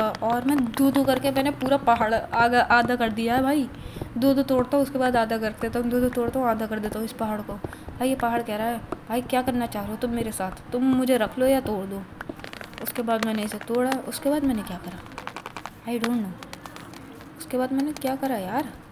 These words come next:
उसके बाद मैंने, हाँ, ऊपर का area बनाया। तो guys, यार, यार, गलती हो गई। वो जो area था ना, जो मैंने छत का वाला था,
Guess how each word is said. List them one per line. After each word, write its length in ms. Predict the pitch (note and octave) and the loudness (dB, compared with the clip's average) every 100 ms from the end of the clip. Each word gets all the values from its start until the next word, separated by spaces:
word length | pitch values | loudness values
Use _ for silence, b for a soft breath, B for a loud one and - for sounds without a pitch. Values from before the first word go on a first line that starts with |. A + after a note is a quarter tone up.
| - - - - - - - - - | -20 -18 -18 -20 -18 -16 -14 -12 -10
उसके 180 | - B3 | -6 -4
बाद 160 | A#3 | -2
मैंने, 180 | A3+ A3+ | -2 -2
हाँ, 240 | A3 G#3 - | -2 -2 -2
ऊपर 240 | G#3 A3+ | -2 -2
का 120 | A3+ | -2
area 280 | A#3+ A3 A3 | 0 0 -2
बनाया। 380 | G#3 G3 G3 G#3+ - - - - - - - - - - | -4 -6 -6 -6 -8 -12 -14 -14 -12 -12 -12 -8 -8 -2
तो 80 | B3 | 0
guys, 480 | C4+ C4+ B3+ - - - - | 2 0 -2 -10 -12 -12 -8
यार, 580 | G#3+ G#3 G3+ G#3+ A3 G#3+ | -2 0 0 2 2 0
यार, 340 | A3+ A3 G#3+ | 0 0 0
गलती 340 | A3+ A3 A3 A#3 | 2 2 2 0
हो 100 | G3+ | 0
गई। 180 | F#3+ G#3 B B B - | -2 -6 B B B 0
वो 80 | C4 | 4
जो 60 | |
area 320 | C4 B3+ B3+ | 6 4 2
था 100 | B3+ | 2
ना, 100 | C4 | 0
जो 140 | C#4+ D4 | 2 4
मैंने 180 | D4 D4+ | 4 2
छत 200 | - B3 | 0 -2
का 80 | - | 0
वाला 220 | B3+ B3 | 2 2
था, 180 | B3+ A#3+ | 0 -2